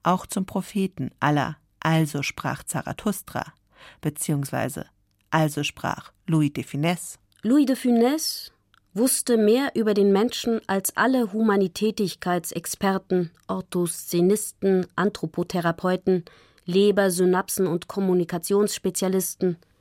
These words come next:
Speaker 2: Kastrationsexperten, Syntagmierer von Dogonen, Flexoren agglutinierender Sprachen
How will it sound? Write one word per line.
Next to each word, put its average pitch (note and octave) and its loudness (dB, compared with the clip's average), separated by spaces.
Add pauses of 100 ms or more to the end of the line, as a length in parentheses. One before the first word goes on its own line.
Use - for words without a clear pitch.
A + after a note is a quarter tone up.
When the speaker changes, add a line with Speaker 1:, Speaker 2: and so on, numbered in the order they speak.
(180)
Speaker 2:
Kastrationsexperten, F3 0 (320)
Syntagmierer G#3+ 2
von F#3+ 2
Dogonen, G3+ 4 (300)
Flexoren G#3 2
agglutinierender G3 2
Sprachen G3 0